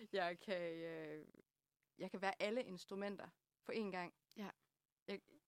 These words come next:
Speaker 1: jeg behøver ikke... Øh, det er mega fedt at arbejde sammen med andre, det skal slet ikke, øh, siges på den måde. Men... Øh, og det gør jeg også i forhold til, jeg har jo haft en,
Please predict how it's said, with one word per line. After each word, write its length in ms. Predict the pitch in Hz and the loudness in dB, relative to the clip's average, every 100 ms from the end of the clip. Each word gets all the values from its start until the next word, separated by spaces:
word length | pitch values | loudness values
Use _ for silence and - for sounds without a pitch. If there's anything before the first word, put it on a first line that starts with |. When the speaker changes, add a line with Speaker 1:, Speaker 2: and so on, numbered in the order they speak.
| _ - | _ -6
Speaker 1:
jeg 80 | 196 | 0
behøver 300 | 226 247 208 | 2 4 4
ikke... 300 | 208 - 196 | 2 -4 -4
Øh, 520 | 185 180 175 170 170 - - | -2 -2 -4 -4 -6 -10 -2
det 60 | 190 | 0
er 40 | |
mega 300 | 190 208 202 | 2 4 2
fedt 200 | 190 170 | 0 2
at 60 | 156 | 2
arbejde 240 | 147 143 | 2 -2
sammen 160 | 170 147 | -2 -2
med 80 | 131 | -4
andre, 220 | 156 165 | -2 -4
det 140 | 170 | -4
skal 140 | - 170 | -6 -2
slet 180 | 196 175 | 0 0
ikke, 520 | 160 - 160 147 147 | -4 -6 -6 -6 -8
øh, 60 | 160 | -10
siges 300 | - 170 - | -8 -8 -8
på 120 | - | -8
den 160 | 160 | -8
måde. 140 | - - - - - _ | -8 -14 -18 -20 -20 _
Men... 280 | 185 175 165 | -2 0 -2
Øh, 260 | 160 156 - _ _ _ _ _ _ _ _ _ | -2 -4 -8 _ _ _ _ _ _ _ _ _
og 60 | 165 | -6
det 100 | 165 | -2
gør 120 | 170 | 0
jeg 180 | 175 160 | 2 2
også 220 | 156 156 | 0 -6
i 40 | |
forhold 300 | 156 160 165 | -8 -6 -6
til, 140 | 160 160 | -6 -6
jeg 140 | 156 | -4
har 140 | 160 139 | -4 -6
jo 40 | |
haft 260 | 165 151 - | -8 -10 -10
en, 220 | 156 - | -10 -10